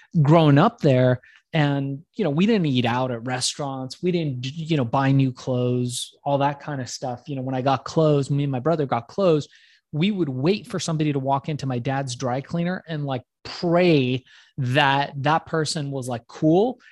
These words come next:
and that they would not pay their bill so we could get the clothes when they defaulted on their bill or just left the clothes there. We'd always be two or three seasons behind on whatever the fashion was. And I remember a friend of mine whose dad was a wealthy doctor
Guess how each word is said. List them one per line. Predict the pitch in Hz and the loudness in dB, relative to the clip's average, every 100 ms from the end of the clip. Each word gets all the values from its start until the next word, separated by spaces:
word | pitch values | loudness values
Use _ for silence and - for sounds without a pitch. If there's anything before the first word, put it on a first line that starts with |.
| - - | -14 -2
and | 151 143 143 139 | 0 2 0 0
that | 135 139 139 | 0 0 0
they | 147 | 0
would | 143 143 | 0 0
not | 131 131 156 - | 0 2 0 0
pay | - 180 | 2 2
their | 151 131 | 4 2
bill | 127 180 180 143 143 _ | 4 4 4 2 -2 _
so | - - | -10 -6
we | 135 175 | -2 -2
could | - 156 | -2 -2
get | 139 151 | 0 0
the | 151 | -2
clothes | 127 - 175 151 127 | -8 -2 0 2 0
when | 131 | -2
they | 131 | -2
defaulted | 123 147 - 147 131 139 | -2 -4 -4 -8 -6 -6
on | 131 | -4
their | 127 | -4
bill | 117 147 131 131 | -2 -2 -2 -2
or | 127 127 | -6 -8
just | 120 123 | -10 -2
left | 139 123 - | 0 0 -4
the | 120 | -12
clothes | - 131 120 | -4 -2 -2
there. | 120 | -2
We'd | 117 139 143 | -2 0 2
always | 147 147 | 4 4
be | 147 135 | 4 2
two | - 147 | 2 0
or | |
three | 139 151 | -2 -4
seasons | 139 - 143 135 127 | -2 -2 -2 -2 -6
behind | - 117 139 131 | -8 -10 -10 -10
on | 123 123 | -10 -8
whatever | 127 127 | -8 -8
the | 123 | -12
fashion | - 139 127 143 131 | -12 -12 -12 -12 -14
was. | 117 - - _ - - - - | -14 -18 -20 _ -20 -20 -12 -2
And | 160 | 2
I | |
remember | 165 196 233 | 2 2 2
a | 190 | 0
friend | - 254 | 0 -2
of | 269 | 0
mine | 156 147 | 0 -2
whose | 139 147 135 | -2 -2 -4
dad | - 135 147 160 | -2 0 2 2
was | 151 | 4
a | 143 | 2
wealthy | 135 139 - 131 | 2 0 -2 -4
doctor | 131 160 - 123 127 | -2 -4 -6 -10 -12